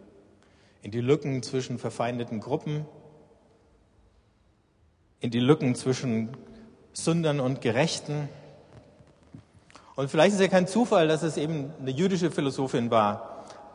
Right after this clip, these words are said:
Hannah Arendt, die über Politik gesagt hat, was wir über das Reich Gottes sagen würden: „Politik entsteht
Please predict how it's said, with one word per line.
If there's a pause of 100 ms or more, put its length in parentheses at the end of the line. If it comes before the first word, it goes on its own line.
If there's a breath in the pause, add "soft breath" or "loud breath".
(140)
Hannah
Arendt,
die
über
Politik
gesagt
hat,
was
wir
über
das
Reich
Gottes
sagen
würden: (540 loud breath)
„Politik
entsteht